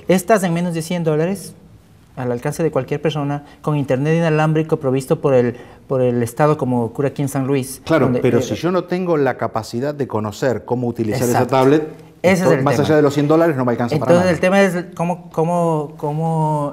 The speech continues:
Speaker 1: eh, cortas la brecha, la brecha de alfabetización, que ya de por sí hay una alfabetización digital fuerte, ¿no?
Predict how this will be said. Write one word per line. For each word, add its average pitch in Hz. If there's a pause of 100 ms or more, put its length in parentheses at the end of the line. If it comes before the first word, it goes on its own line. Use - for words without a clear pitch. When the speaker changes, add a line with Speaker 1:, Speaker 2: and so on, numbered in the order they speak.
Speaker 1:
eh, 131
cortas 143
la 143
brecha, 131 (440)
la 127
brecha 131
de 120
alfabetización, 113 (120)
que 139
ya 175
de 170
por 156
sí 180
hay 180
una 175
alfabetización 131
digital 127
fuerte, 123
¿no? 104